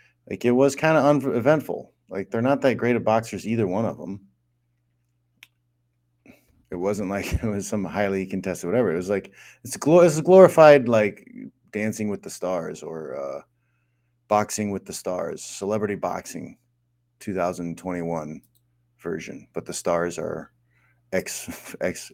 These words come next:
M M A fighters and YouTube stars. I mean, let's, let's, you know, what happens when, what happens when, uh,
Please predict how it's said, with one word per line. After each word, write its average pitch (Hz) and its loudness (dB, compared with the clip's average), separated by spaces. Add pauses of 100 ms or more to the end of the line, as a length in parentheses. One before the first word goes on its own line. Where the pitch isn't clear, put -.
M 95 -4
M 90 -4
A 90 0
fighters 87 -2
and 76 -8 (720)
YouTube 87 -8
stars. - -8 (1800)
I - -10
mean, 82 -8
let's, - -12
let's, - -12
you - -10
know, 80 -8
what 90 -2
happens 95 0
when, 82 -2 (340)
what 127 6
happens 139 10
when, 117 8
uh, 85 4